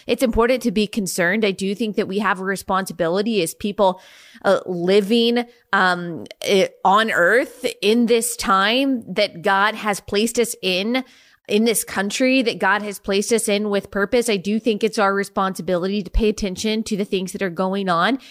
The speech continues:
and to infuse every sphere that God has placed us in, every sphere that we occupy, with as much light and wisdom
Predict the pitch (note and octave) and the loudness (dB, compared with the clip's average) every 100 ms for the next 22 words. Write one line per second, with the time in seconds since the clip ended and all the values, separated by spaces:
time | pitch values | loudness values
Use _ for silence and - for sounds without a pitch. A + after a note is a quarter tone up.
0 | - G3+ G3+ A3+ G3+ G3 G#3 B3 A3 G#3+ | -8 -6 0 2 2 0 2 4 4 2
1 | F#3+ G#3 G3 - - A#3+ A3 F#3 F#3+ E3+ | -2 -2 -2 -6 -2 2 2 2 0 0
2 | F#3 F#3+ F#3+ G3 G3 - - A#3 D#4+ - | 2 2 0 -4 -6 -6 -2 0 0 -2
3 | F#3+ - E3+ F#3+ G3 G#3 - A#3 G#3+ F#3+ | -2 0 0 0 -2 -2 0 0 0 0
4 | F#3+ A3 D#4+ A#3+ A#3 F#3 F3+ - - _ | 2 2 0 -4 -2 0 -2 -6 -20 _
5 | G#3 C#4+ D4+ B3+ B3+ B3 A3+ G#3 G#3 A#3 | 2 2 2 0 -2 0 0 2 2 0
6 | - G#3 G3+ G3 F#3 - F#3+ F#3 | -2 -2 0 0 0 0 0 -2